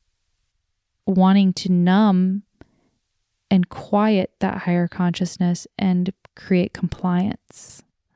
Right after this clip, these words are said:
<sighs> I just wanna go back to whispering 'cause that was a lot. I can't even believe I just said it out loud. But, um, you know, that by no means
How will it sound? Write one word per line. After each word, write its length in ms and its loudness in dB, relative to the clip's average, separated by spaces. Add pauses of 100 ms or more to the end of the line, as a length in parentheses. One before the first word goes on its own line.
(1900)
<sighs> 0 -
I 2000 -12
just 220 -20
wanna 200 -20
go 140 -20
back 220 -20
to 120 -16
whispering 540 -16
'cause 180 -20
that 180 -16
was 120 -20
a 60 -20
lot. 320 -18
I 60 -18
can't 260 -20
even 200 -20
believe 280 -14
I 40 -18
just 240 -18
said 120 -16
it 160 -14
out 160 -16
loud. 380 -14 (2250)
But, 540 2
um, 420 2 (540)
you 320 2
know, 360 4
that 380 2
by 160 4
no 220 4
means 680 2